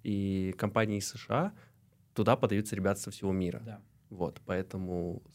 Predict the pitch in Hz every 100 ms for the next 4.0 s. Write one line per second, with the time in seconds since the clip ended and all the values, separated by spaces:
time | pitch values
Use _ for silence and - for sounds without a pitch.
0 | - - - - - 151 127 123 - -
1 | - 143 139 - 143 131 139 139 139 131
2 | 123 113 127 135 110 110 107 95 101 104
3 | 101 95 90 104 104 95 - - -